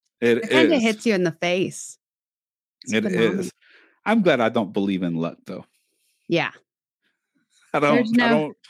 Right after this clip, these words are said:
Speaker 1: uh, but you know what? But what is really luck? When we talk about this thing that's luck and we throw it out there,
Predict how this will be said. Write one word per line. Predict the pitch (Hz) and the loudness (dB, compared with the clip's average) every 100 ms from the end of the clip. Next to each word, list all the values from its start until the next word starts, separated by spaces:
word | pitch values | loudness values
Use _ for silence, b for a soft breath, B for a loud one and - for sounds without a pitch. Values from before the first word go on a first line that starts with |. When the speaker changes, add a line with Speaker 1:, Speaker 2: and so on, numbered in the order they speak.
| b b b | b b b
Speaker 1:
uh, | 165 185 196 185 165 _ b b | 0 4 4 2 -2 _ b b
but | 180 196 | 4 6
you | |
know | 226 233 | 6 6
what? | 180 165 - | 6 4 2
But | 170 | 2
what | 175 208 | 6 6
is | 185 147 | 4 2
really | 156 151 123 | 2 4 4
luck? | 120 92 - | 2 0 0
When | 139 | 2
we | 151 | 2
talk | 170 175 170 | 2 -2 0
about | 156 151 123 - | 0 0 -2 2
this | 143 127 - - | 4 4 -2 0
thing | 143 143 139 135 | 4 6 6 4
that's | 107 104 - | 0 -8 -4
luck | 117 123 107 120 | 2 2 2 -2
and | 120 | 0
we | 110 | 0
throw | - 156 139 | 2 2 2
it | |
out | 135 123 - | 2 -2 -2
there, | 113 101 | -2 -4